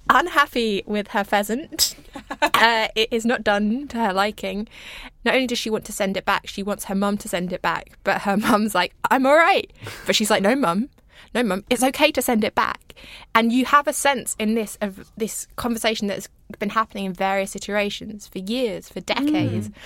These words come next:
Speaker 1: with her mum not wanting to make a fuss and this frustrating her. And Joanna Hogg's just so great at creating these moments that hint at previous moments that led up to it.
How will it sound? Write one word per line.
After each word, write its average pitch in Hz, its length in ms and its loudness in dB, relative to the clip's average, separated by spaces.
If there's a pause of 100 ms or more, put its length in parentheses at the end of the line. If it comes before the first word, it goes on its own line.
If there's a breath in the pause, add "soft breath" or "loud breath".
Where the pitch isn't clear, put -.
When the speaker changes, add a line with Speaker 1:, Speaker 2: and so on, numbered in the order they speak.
(200 loud breath)
Speaker 1:
with 208 100 -6
her 208 100 0
mum 208 240 2
not 226 100 0
wanting 202 200 0
to - 80 -4
make 185 160 -2
a 190 60 -12
fuss 170 340 -8
and 190 200 -2
this 202 140 -6
frustrating 185 600 -4
her. 180 280 -4
And 180 160 -8 (460 loud breath)
Joanna 262 260 -2
Hogg's 254 140 -2
just - 200 -6
so 254 200 0
great 240 240 0
at - 80 -10
creating 202 500 -4
these 190 160 -10
moments 202 440 -4
that - 160 -10 (120)
hint - 400 -4 (320)
at - 160 -2 (520)
previous 226 520 -4
moments 190 360 -8
that - 160 -8
led 202 220 0
up - 180 -4
to - 160 -12
it. - 160 -10